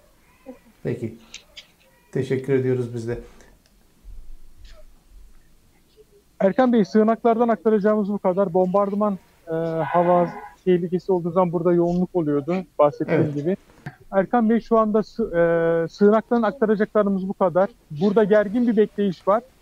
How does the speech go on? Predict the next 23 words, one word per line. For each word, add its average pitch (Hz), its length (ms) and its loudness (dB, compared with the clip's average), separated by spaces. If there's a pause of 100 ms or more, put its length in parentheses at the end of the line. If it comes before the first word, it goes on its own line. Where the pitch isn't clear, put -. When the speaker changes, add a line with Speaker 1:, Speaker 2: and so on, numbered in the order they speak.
(140)
Speaker 2:
Ara 208 220 2
sıra 208 220 0
jet 202 260 -2
seslerini 208 420 0
duyuyoruz. 190 360 -2
Jet 214 180 2
seslerini 226 440 0
duyduğumuzda 220 460 0
buradaki 220 380 0
bu 220 80 0
sahil, 208 300 0 (300)
insanlar 240 480 2
nefes 233 260 0
almak 233 240 0
için - 140 -6
yukarı 226 260 0
çıkıyorlar. 226 420 0 (400)
Fakat 220 340 0
o, 208 360 2 (220)
e, 185 40 0
jet 220 240 0
sesleri 220 380 0
geldiğinde 226 600 0